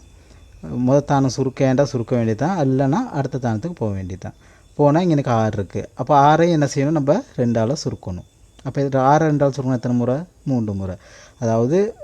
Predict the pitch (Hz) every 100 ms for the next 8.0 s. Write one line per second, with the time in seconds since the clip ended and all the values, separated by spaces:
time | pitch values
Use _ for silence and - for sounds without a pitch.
0 | - - 127 139 156 135 127 131 127 120
1 | 117 185 160 139 135 151 131 117 117 117
2 | 107 104 104 - 135 135 127 127 127 117
3 | 117 156 175 135 131 135 113 110 107 104
4 | 101 95 113 - - 117 98 90 - _
5 | - 107 104 104 98 - - - - 123
6 | 143 180 143 160 185 175 165 131 120 123
7 | 175 151 131 135 180 147 127 107 92 87